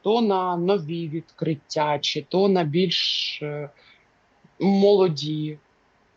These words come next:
е, ну, як це, копалини, да, моло-, молоді джерела, які були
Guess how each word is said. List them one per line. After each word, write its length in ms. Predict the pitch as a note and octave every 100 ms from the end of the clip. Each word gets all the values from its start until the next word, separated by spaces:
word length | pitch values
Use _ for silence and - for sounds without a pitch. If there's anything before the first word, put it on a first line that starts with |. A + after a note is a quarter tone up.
| _ _ -
е, 220 | - C#3+ C#3+ C#3 C3 A#2+ - - - C3+ - _ _
ну, 100 | D#3+
як 240 | D#3 C3+ -
це, 120 | D3
копалини, 680 | - F3 F#3+ F#3+ F#3 D3 D3
да, 180 | D3 E3+
моло-, 280 | D#3+ D3+ C3
молоді 540 | E3+ E3+ D#3+ D#3 F#3
джерела, 640 | D3 E3 D3+ D3+ C#3+ C#3+
які 440 | C#3+ C3+ - D3+ C#3
були 340 | C#3+ C3+